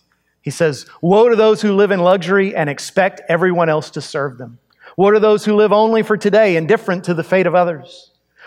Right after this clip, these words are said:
Woe to the playboys, the playgirls, who think life is a party held just for them.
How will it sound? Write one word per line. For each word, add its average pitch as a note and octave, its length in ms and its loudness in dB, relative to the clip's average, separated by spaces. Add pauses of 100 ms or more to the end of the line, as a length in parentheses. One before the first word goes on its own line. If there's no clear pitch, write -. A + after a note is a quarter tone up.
Woe F#3+ 160 4
to G#3+ 80 2
the F#3+ 100 -2
playboys, F#3 600 0
the E3+ 80 -6
playgirls, E3+ 800 -2 (180)
who F#3+ 80 0
think G3 220 -2
life G3+ 320 0
is G3+ 100 -2
a F#3 60 -2
party G3+ 360 0
held F#3+ 220 0
just F#3+ 220 -4
for F#3+ 140 -4
them. B2+ 440 -6